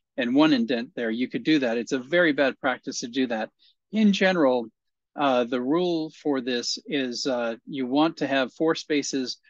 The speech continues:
or a tab as your indent. So, uh, that's what I always use. I personally use a, a tab. It's just, for me, easy and, uh, kinda lazy. And in V S Code, a tab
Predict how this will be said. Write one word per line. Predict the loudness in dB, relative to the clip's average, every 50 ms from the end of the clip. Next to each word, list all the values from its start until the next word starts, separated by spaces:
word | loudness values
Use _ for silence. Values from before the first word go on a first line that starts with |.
| _ _ _
or | _ -2 -2 -2
a | -2
tab | -4 -8 -10 -6 -2 -2 0 0 -2 -4 -6
as | -8 -8 -8 -6
your | -4 -4 -2
indent. | -2 -2 -2 -2 -2 -2 -2 -2 -4 -6 -8 -12 -20 -20 _ _ _ _ _ _ _ _ _ _ _ _
So, | -2 2 4 4 4 6 4 4 2
uh, | 2 2 2 2
that's | 4 4 4 4 4 2
what | 2 4
I | 4 6 6
always | 6 4 4 4 4
use. | 2 2 2 2
I | 2 2 2 2 0 _
personally | -2 -2 0 0 -2 -2 -2
use | -2 -2 0
a, | 0 0 -2 -2 -4 -6
a | -8
tab. | -8 -6 -4 -2 0 0 0 -2 -4 -12 -18 _ _ _ _ _ _ _ _
It's | -6 -6 -4
just, | 0 2 2 2 2 0 -8 _ _
for | _ 0 0 2
me, | 4 6 6 6 6 4 4 2
easy | 0 0 0 2 4 4 4
and, | 4 4 0 0 -2
uh, | -2 -2 -2 -2 -2 -4
kinda | -4 -4 -6 -6 -4
lazy. | -4 -4 -4 -4 -4 -6 -8 -8 -12 _ _ _ _ _
And | 0 2
in | 2 2
V | 4 2 2
S | 2 0 0
Code, | -2 0 0 2 2 0 -2
a | -8 -12
tab | -10 -4 -2 0 0 0 0 -2